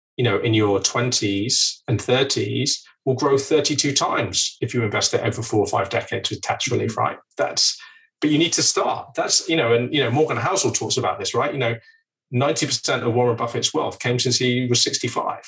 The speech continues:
That's just the magic of compound interest. And so people don't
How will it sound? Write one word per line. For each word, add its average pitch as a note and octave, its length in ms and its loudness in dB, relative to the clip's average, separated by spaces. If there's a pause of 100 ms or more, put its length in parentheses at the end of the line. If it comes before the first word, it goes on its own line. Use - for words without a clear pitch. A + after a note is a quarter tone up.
(160)
That's - 180 0
just C#3 160 0
the C3 80 -2
magic C3+ 460 -2
of A#2+ 80 -6
compound B2 360 0
interest. E3 520 -2
And A#2+ 100 2
so C#3 300 2 (840)
people F#3+ 360 2
don't D#3 340 2